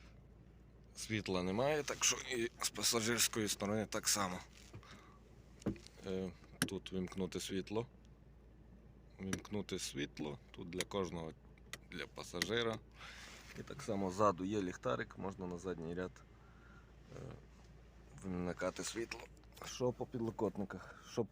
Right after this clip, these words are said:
підняти підлокітник, просто треба потиснути вверх, щоб зняти. Тут є кнопочка і щолк, воно спускається само. І можна так само тут його регулювати ось так. Вниз,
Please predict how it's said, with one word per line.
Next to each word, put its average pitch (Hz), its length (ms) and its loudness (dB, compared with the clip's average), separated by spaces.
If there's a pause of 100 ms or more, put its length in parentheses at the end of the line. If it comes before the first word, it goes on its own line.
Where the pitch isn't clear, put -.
підняти 107 420 8
підлокітник, 123 520 0
просто 117 320 0
треба 101 340 4
потиснути 101 540 0
вверх, 127 260 2
щоб 98 240 0
зняти. 123 420 4 (240)
Тут - 160 -4
є 104 60 -4
кнопочка - 480 -4 (140)
і 127 180 -2 (240)
щолк, 120 200 2 (840)
воно 98 160 2
спускається - 540 0
само. 82 300 -2 (140)
І 107 100 2
можна 101 320 4
так - 180 -6
само 95 280 4
тут - 220 -6
його 87 180 2
регулювати 92 560 2
ось 82 160 0
так. - 300 -6 (3000)
Вниз, 113 340 2